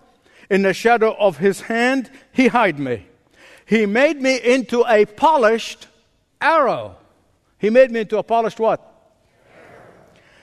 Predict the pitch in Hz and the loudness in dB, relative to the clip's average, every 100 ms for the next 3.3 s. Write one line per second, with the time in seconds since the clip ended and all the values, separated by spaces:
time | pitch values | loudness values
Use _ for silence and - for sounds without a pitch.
0 | _ _ _ _ - 220 220 - 208 - | _ _ _ _ -4 -2 0 -2 -2 -4
1 | - 330 311 220 143 135 _ - 185 180 | -4 0 2 0 0 -8 _ -6 0 0
2 | 160 180 190 - _ - 180 175 - - | 2 0 -2 -8 _ -6 -2 -2 -4 -2
3 | 185 117 | -2 -2